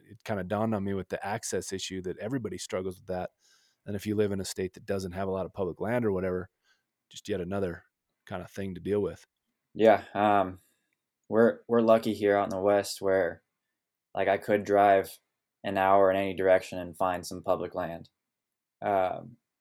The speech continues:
Speaker 2: some people don't have that luxury. Um, Texas is, like, ninety,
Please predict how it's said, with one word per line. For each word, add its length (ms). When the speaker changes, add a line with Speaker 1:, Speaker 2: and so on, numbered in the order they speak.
Speaker 2:
some 140
people 180
don't 160
have 140
that 160
luxury. 420
Um, 280
Texas 520
is, 120
like, 240
ninety, 800